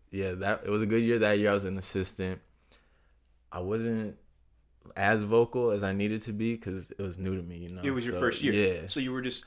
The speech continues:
Speaker 1: So I was kinda like
Speaker 2: Okay.
Speaker 1: the, the lo-, the hum-, the older brother, like, you know, to them, giving them little tips on what I used to do, what can help them get better. We had another, the head coach. He really, he was one of those coaches that wasn't really, like,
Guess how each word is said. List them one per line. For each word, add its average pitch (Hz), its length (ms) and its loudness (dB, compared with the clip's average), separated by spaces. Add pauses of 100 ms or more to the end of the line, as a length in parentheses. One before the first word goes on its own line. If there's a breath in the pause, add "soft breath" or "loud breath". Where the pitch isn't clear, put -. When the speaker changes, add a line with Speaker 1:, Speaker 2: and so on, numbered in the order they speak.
(120 loud breath)
Speaker 1:
So - 120 0
I 120 40 6
was 123 100 2
kinda 135 180 2
like 123 200 6
Speaker 2:
Okay. 107 120 2
Speaker 1:
the, 104 360 6
the 95 120 0
lo-, 95 260 2
the 90 120 -4
hum-, 95 260 -6
the 87 280 -4
older 110 280 4
brother, 101 560 2 (160)
like, 90 340 -4
you 101 120 -6
know, 92 280 -6 (120)
to 95 80 -6
them, 95 320 -6 (400 loud breath)
giving 101 200 -2
them 92 200 -2
little 92 240 2
tips - 420 -4
on 87 120 -4
what 87 120 -4
I 87 60 0
used 90 300 -4
to 87 100 -6
do, 87 280 -4
what 90 220 -4
can 85 140 -10
help 87 180 -10
them 85 140 -10
get 82 200 -10
better. 85 360 -10 (500 soft breath)
We 90 140 -6
had 98 120 -2
another, 90 360 -4 (240)
the 80 80 -8
head 90 240 -4
coach. 85 300 -8
He 95 100 -10
really, 98 340 -4
he 92 100 -12
was 117 100 -4
one 123 120 -4
of 117 80 -4
those 101 140 -4
coaches 95 340 -8
that 95 160 -4
wasn't 87 400 -10
really, 85 240 -10
like, 73 380 -12